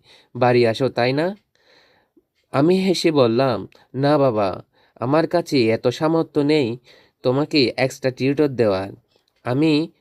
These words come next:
বরং একটু কষ্ট করি। কি বলো?" ছেলে আমাকে জড়িয়ে ধরে বলল, "ঠিক আছে বাবা।" স্ত্রী রাতের বেলা জিজ্ঞেস করলেন, "তুমি এরকম দশটা টিউটর রাখতে পারো কিন্তু?"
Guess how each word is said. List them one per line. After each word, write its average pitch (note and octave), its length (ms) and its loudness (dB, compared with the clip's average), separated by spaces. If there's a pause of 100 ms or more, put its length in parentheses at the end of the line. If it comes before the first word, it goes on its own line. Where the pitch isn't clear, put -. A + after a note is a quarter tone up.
(120)
বরং B2+ 320 2 (100)
একটু B2+ 360 -4
কষ্ট C3 300 -4
করি। G#2 420 -2 (540)
কি D3 160 2
বলো?" A2 380 2 (540)
ছেলে E3+ 460 2
আমাকে C#3+ 340 -2
জড়িয়ে B2+ 340 0
ধরে D3+ 220 0
বলল, A2+ 560 -2 (440)
"ঠিক D3 160 2
আছে C#3+ 240 0
বাবা।" G#2 360 -2 (1200)
স্ত্রী D3 340 2
রাতের C3 360 2
বেলা C3 460 0 (320)
জিজ্ঞেস B2 420 0
করলেন, A2 520 -2 (340)
"তুমি E3 260 2
এরকম B2+ 360 2
দশটা A#2+ 320 -2
টিউটর C#3+ 400 -2
রাখতে C#3 300 -4
পারো A#2+ 260 0
কিন্তু?" A#2+ 520 -4